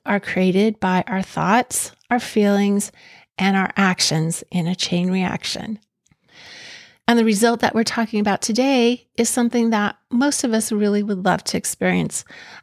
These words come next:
a life that feels aligned with our true purpose.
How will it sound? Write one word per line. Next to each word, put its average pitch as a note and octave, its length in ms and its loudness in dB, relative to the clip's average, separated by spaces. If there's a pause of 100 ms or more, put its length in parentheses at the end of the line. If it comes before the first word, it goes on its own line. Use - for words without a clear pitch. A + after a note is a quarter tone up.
a A#3 100 2
life G#3 400 4
that A3 220 0
feels F#3+ 560 0
aligned F3+ 440 0
with F#3+ 160 -4
our F#3 120 0
true - 240 -4
purpose. - 760 -8